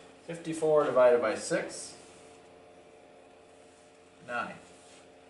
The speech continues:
Six divided by six, one. Forty-two divided by six, seven. Thirty divided by six, five.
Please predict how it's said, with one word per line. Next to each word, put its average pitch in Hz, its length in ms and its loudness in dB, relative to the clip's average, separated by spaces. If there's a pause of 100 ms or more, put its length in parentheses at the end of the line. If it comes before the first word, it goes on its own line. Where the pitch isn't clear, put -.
(480)
Six 160 460 -8
divided 147 380 6
by 147 140 6
six, - 600 -2 (1120)
one. 123 400 -8 (1400)
Forty-two 156 540 0
divided 139 360 4
by 127 140 2
six, - 680 -4 (1080)
seven. 127 720 -6 (1160)
Thirty 151 320 0
divided 135 440 2
by 127 140 2
six, - 680 -6 (1080)
five. 110 560 -2